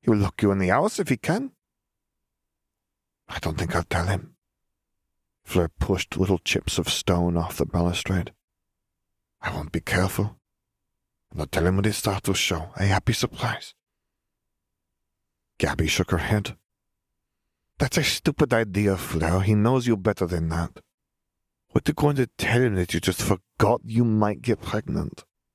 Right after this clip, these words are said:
And you forgot to mention it for three months. You'll know it was deliberate." "He'll be upset," Fleur murmured. "But afterward, when he realizes how precious what we've made is, he'll be so happy."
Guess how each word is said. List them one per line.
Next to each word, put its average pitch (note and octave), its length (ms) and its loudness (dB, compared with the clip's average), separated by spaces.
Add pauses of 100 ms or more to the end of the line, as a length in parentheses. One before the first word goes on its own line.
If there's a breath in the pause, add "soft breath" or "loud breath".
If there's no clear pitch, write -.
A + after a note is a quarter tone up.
(540)
And A2 120 2
you A2 80 4
forgot A2 300 0
to C3+ 60 2
mention A#2 380 0
it A2 80 -2
for A2 140 -2
three A#2 260 0
months. F#2 320 0
You'll C3 120 2
know A#2 280 0
it C#3 100 -4
was F2 120 -2
deliberate." - 600 -10 (1500)
"He'll D2+ 180 -2
be E2 160 0
upset," - 580 -4 (680)
Fleur - 260 -4
murmured. - 500 -10 (720)
"But - 140 -2
afterward, G2 460 2
when G2+ 120 2
he F#2+ 80 4
realizes F2 580 2
how D#2+ 120 -4
precious - 580 -2
what - 140 -2
we've F#2+ 200 -2
made G#2 320 0
is, B2+ 180 0
he'll - 100 -10
be - 120 -6
so - 180 -6
happy." - 560 -12